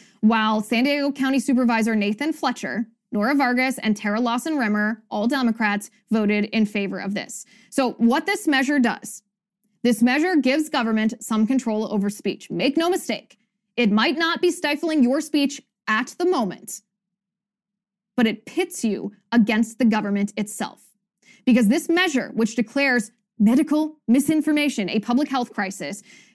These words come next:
allows for the creation of platforms for local med-, medical authorities to counter the misinformation. So basically, tax money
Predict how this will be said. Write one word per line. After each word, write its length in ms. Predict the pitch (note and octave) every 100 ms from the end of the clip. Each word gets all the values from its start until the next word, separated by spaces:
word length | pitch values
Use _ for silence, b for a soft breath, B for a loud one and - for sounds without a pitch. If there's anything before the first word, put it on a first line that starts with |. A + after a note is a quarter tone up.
| b _ -
allows 760 | B3+ B3 A3+ C4+ F#4+ D#4+ - _ _
for 180 | - D#4
the 80 | C#4
creation 500 | - C4+ B3 C#4 D#4
of 160 | A#3+ -
platforms 920 | - C#4 - - G#3 B2+ D2 - - _ _ -
for 120 | C#4+
local 360 | B3+ B3+ D4+ E4
med-, 320 | C#4 B3+ C4
medical 360 | - B3+ C4+ C#4
authorities 380 | B3 A#3 A3+ G#3+
to 100 | A3+
counter 340 | A#3 A3+ B3
the 80 | A3
misinformation. 720 | G#3 G3+ G3+ G#3 F3 G3 G3+
So 80 | A3
basically, 580 | C4+ D#4 E4 D4 B3+ A#3+ b -
tax 360 | C#4+ F4+ -
money 460 | A3+ G#3 G3+ A#3+